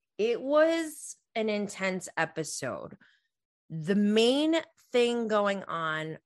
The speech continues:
was the love triangle between Sierra, Austin, and Lindsay, and it was so messy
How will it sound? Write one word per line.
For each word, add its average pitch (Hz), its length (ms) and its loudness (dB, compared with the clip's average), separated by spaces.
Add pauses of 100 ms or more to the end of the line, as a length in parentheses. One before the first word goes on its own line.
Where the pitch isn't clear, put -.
was 147 600 -2
the 151 140 -2
love 170 280 2
triangle 220 600 0
between 160 400 -10
Sierra, 170 480 0
Austin, 170 540 -2
and 156 200 -6
Lindsay, 139 680 -6 (320)
and 143 640 -6 (1200)
it 185 160 0
was 190 240 0
so 233 840 0
messy 214 1000 -2